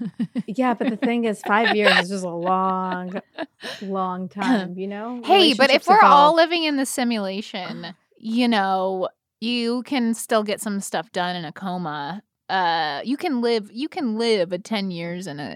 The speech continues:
Speaker 1: in, in, in a, in a, in a coma, you know, a ten different years.
Speaker 2: What?
Speaker 1: I don't know.
Speaker 2: What do you mean?
Speaker 1: Mm, I'm
Speaker 2: Okay.
Speaker 1: not sure.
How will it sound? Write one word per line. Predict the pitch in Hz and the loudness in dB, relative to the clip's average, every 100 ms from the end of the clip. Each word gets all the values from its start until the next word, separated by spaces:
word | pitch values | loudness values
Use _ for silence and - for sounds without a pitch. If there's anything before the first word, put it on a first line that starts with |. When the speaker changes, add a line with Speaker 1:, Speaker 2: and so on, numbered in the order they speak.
| - | -8
Speaker 1:
in, | 185 156 - | -8 -8 -10
in, | 170 165 151 - | -10 -10 -12 -12
in | 170 | -12
a, | 151 _ | -14 _
in | 180 165 | -12 -12
a, | 160 _ | -12 _
in | 175 | -14
a | 170 | -12
coma, | - 170 143 208 190 - | -12 -14 -14 -14 -16 -10
you | 208 196 | -10 -10
know, | 196 - 190 - | -12 -14 -14 -14
a | 208 | -14
ten | - 190 185 | -12 -10 -8
different | - 147 - | -10 -14 -16
years. | - - - 185 - - | -16 -16 -16 -16 -20 -16
Speaker 2:
What? | 220 180 202 285 - - - | -10 -8 -6 -8 -10 -12 -2
Speaker 1:
I | 349 | 2
don't | 220 | 2
know. | 165 | 0
Speaker 2:
What | 214 247 | -4 -4
do | |
you | 302 311 | -4 -4
mean? | 294 302 196 | -4 -4 -4
Speaker 1:
Mm, | 247 247 | -2 0
I'm | 233 208 | 2 2
Speaker 2:
Okay. | 196 | 0
Speaker 1:
not | 185 | -4
sure. | - - 98 | -8 -10 -10